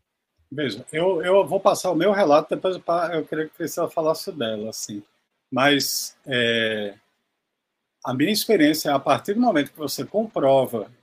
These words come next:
que, por exemplo, é, eu vou dar o exemplo de uma coisa que aconteceu em um momento de crise,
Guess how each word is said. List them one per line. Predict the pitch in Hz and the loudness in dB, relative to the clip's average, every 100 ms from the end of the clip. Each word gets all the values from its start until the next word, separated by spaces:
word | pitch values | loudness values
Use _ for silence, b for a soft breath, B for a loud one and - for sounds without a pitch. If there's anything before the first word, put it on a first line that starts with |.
| _ | _
que, | - 139 | -2 -2
por | - 170 | 2 4
exemplo, | 185 147 147 120 - 101 _ _ _ _ _ _ _ _ | 4 4 0 -2 -4 -14 _ _ _ _ _ _ _ _
é, | 123 117 120 113 107 147 | -4 0 2 0 -2 0
eu | |
vou | 151 | 2
dar | 170 175 | 8 10
o | 208 | 12
exemplo | 175 - 151 175 196 170 | 10 4 2 2 -4 -6
de | 156 | -2
uma | 190 170 | 2 2
coisa | 165 165 | 0 -2
que | 208 | -2
aconteceu | 160 185 156 160 - 156 | 0 -4 -4 -6 -2 2
em | 170 180 | 2 2
um | |
momento | 202 160 160 220 240 | 2 4 2 0 -6
de | 233 | -8
crise, | - 135 123 147 170 214 196 | -6 -2 0 0 -2 -8 -8